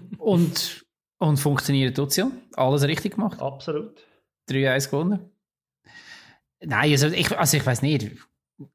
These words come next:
Speaker 1: auch da wieder komplett gaga, aber ich, also vom Entertainment, ähm, Faktor natürlich grossartig.
Speaker 2: Ja, auch noch speziell, also ich meine eben, wenn wir jetzt Lausanne die letzten paar Spiele gesehen oder, äh, darüber geredet haben, hat Lausanne eigentlich immer eine gute Falle gemacht und dass sie jetzt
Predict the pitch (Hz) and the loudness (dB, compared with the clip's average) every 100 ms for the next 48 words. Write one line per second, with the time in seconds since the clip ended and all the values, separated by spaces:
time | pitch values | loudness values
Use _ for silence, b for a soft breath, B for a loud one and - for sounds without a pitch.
0 | _ 120 123 127 147 - 110 - _ - | _ -2 0 2 0 -2 -8 -10 _ -4
1 | 120 123 175 - 117 110 110 - 120 123 | -4 0 -2 -2 -2 0 -2 -2 -4 -2
2 | 139 151 175 139 139 139 127 123 - - | 0 0 0 0 2 2 2 0 -2 -2
3 | 131 160 151 143 - 147 131 135 131 123 | 2 2 0 -2 -2 2 2 2 -2 -2
4 | - 107 113 117 110 - 113 135 - 98 | -2 -2 -2 -2 -6 -6 -6 -4 -6 -6
5 | - 131 _ 131 185 190 180 180 135 160 | -10 -18 _ -2 0 2 -2 -4 -6 -2
6 | 160 160 160 131 123 143 147 175 143 143 | -2 -2 -4 -4 -4 -4 -2 -2 -2 -2
7 | 143 131 143 151 156 151 147 147 143 143 | -4 -6 -4 -4 -4 -4 -4 -4 -6 -8
8 | - 143 139 - 143 139 135 - 151 156 | -6 -4 -4 -6 -6 -6 -10 -8 -6 -4
9 | 139 135 135 139 131 143 131 139 147 147 | -4 -4 -4 -4 -4 -4 -4 -4 -6 -6
10 | 143 131 b b b b - 135 147 151 | -8 -10 b b b b -8 -4 -2 -2
11 | 156 151 160 160 156 165 165 165 156 151 | -2 -2 -4 -4 -2 -2 -4 -4 -2 -2
12 | 151 151 143 135 - 135 131 - - 127 | -4 -4 -6 -6 -10 -8 -10 -12 -12 -12
13 | - 135 - - | -8 -10 -10 -20